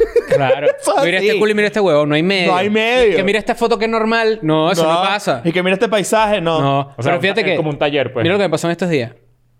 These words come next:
Speaker 1: Pasa, muchachos, pero la gente que, pues, ustedes saben que yo soy la voz del pueblo, no, no huevo nada.
Speaker 2: ¿Sí?
Speaker 1: Soto y yo so-, Soto y yo somos la voz del pueblo.
Speaker 2: Sí.
Speaker 1: Em, no sé por qué,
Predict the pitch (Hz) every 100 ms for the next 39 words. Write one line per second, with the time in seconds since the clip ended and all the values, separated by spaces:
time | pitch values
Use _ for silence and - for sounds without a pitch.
0 | _ - - 220 180 175 170 208 170 185
1 | 160 147 139 135 160 180 147 123 131 120
2 | - _ _ 170 214 208 165 185 185 190
3 | 143 151 131 135 160 170 156 123 120 127
4 | 208 180 190 233 226 208 175 175 208 254
5 | 240 190 185 170 170 98 90 - 131 117
6 | - - - _ 160 156 151 151 143 135
7 | 131 - _ _ _ _ _ _ _ _
8 | - 185 190 240 - - 220 - 220 208
9 | - _